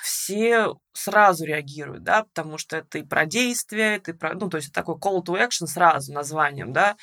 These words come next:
и это и вроде как простое действие — отказ от пакета, но на самом деле идея гораздо шире, что не только пакеты, что другие виды отходов тоже бы сокращать, и что, в принципе, да,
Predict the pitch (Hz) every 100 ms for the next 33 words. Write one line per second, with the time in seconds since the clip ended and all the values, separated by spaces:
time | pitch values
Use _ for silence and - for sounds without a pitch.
0 | - - - - 180 185 180 170 170 180
1 | 170 165 - 180 180 196 180 185 185 175
2 | 175 175 170 170 180 190 285 311 269 208
3 | 185 180 175 214 208 185 202 175 165 156
4 | 180 170 160 160 156 160 - 254 220 -
5 | 147 147 156 151 - - - 247 240 -
6 | 214 214 - 131 135 120 - 151 170 156
7 | 143 143 143 - - 247 220 - 190 175
8 | 165 165 - - - - - - - -
9 | - 208 202 - - - 185